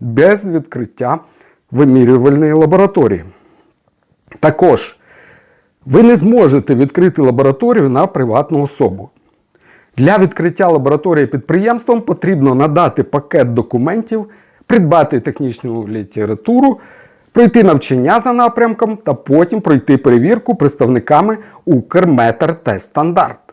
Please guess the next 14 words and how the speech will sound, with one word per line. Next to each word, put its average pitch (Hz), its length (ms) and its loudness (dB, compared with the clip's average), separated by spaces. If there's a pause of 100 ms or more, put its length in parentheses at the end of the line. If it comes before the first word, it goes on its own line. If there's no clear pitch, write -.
(1300)
Далі 202 520 4
щорічно 160 760 -6
повіряти 127 640 0
прибори 131 540 0
та 139 280 0
раз 143 420 0
на 120 160 -6
два 117 240 -2
роки 175 380 -2
Укрметр 123 720 -4
Т 110 180 -4
Стандарт 113 520 -4
проводить 165 520 0 (260)
переатестацію. 151 960 -2